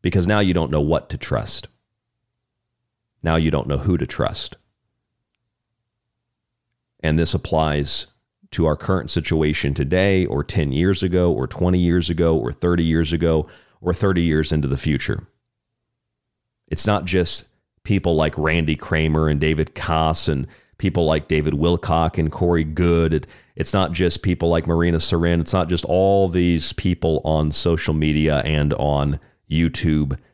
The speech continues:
telling you and selling you these fake stories. It's also the mainstream media. It's also mainline academia selling you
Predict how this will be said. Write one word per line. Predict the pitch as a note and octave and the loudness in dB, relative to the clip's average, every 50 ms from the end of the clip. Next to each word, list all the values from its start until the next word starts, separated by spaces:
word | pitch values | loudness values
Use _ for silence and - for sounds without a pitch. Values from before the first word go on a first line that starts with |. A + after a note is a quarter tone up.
| _ _ - | _ _ -6
telling | - - G2+ G2 F2+ F2+ E2+ | -2 -2 0 2 2 2 2
you | D#2+ D#2+ D2+ | 2 2 0
and | D2 C#2+ | 0 -2
selling | - - - - G2+ G2 F#2+ F2+ E2+ | -2 -2 -2 0 0 0 0 0 0
you | D#2 C#2+ C#2 C#2 C2+ | 0 0 -2 -2 -2
these | A#1+ D2 D2+ D2+ D2 - | -2 -2 -2 -2 -2 -4
fake | - - - E2+ D#2+ - - | -6 -4 -2 -2 -2 -2 -4
stories. | - - - G2+ F2+ E2+ D#2+ C2+ B1 A#1+ - - - - - _ _ _ _ _ _ _ _ _ _ _ _ _ | -6 -4 -2 0 0 0 0 0 -2 -4 -4 -6 -6 -8 -10 _ _ _ _ _ _ _ _ _ _ _ _ _
It's | - F2 - - | -6 -4 -2 0
also | - F2 F#2+ F#2+ - - G#2 F#2 | 0 0 0 0 0 0 -2 0
the | E2+ E2+ E2 | 0 0 -2
mainstream | E2 D#2+ D#2+ E2 E2 D2+ - - - E2 D2+ D2 D2 | 0 0 0 0 0 -2 -2 -2 -2 0 0 0 2
media. | D#2 F2 F#2 F2+ F2 D#2+ D2+ C#2 C2 - | 2 2 2 2 2 0 0 0 -2 -2
It's | - C2+ - - | -4 -6 -6 -4
also | - E2+ F2+ F2 - - F#2 E2 | -2 0 0 0 0 -2 -2 0
mainline | D#2 D2 D2+ D#2 D#2 D#2+ D#2 D2 D2 D2 C#2+ D2 C#2+ C#2 - | 0 0 0 0 0 0 0 0 0 0 0 0 -2 -2 -4
academia | - D2 D2 - - D2 C#2+ F2+ G2 F#2+ F2 D#2+ C#2+ C2 C2 - - - - _ _ _ _ | -4 -4 -4 -4 -4 -2 0 0 2 2 2 0 0 -2 -2 -4 -6 -12 -20 _ _ _ _
selling | - - - G#2 F#2 E2+ E2 D#2+ D#2 | -6 -2 0 0 0 0 0 -2 -2
you | C#2+ C#2 B1+ B1+ C#2+ D#2 | -2 -2 -2 -4 -4 -8